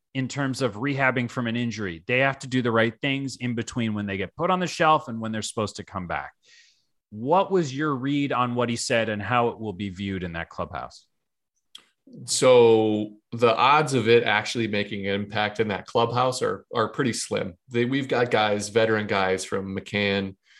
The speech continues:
Speaker 2: and DeGrom, all these guys. We'll just, you learn to ignore outside factors. And the front office are, they are an outside factor. They can put pressure on you and, and change your team,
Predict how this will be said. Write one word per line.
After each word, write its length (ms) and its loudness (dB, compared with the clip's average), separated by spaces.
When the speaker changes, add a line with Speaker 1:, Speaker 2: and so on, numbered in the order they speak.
Speaker 2:
and 160 -2
DeGrom, 480 2
all 160 2
these 240 -2
guys. 360 -2
We'll 140 -4
just, 480 -4
you 180 -2
learn 220 2
to 140 0
ignore 640 2
outside 440 0
factors. 520 -2
And 240 0
the 60 0
front 260 2
office 640 -2
are, 500 4
they 260 2
are 320 6
an 100 2
outside 480 -2
factor. 440 -4
They 140 -2
can 160 -2
put 160 -4
pressure 380 2
on 140 4
you 200 2
and, 220 -6
and 120 -4
change 360 -2
your 100 0
team, 440 -2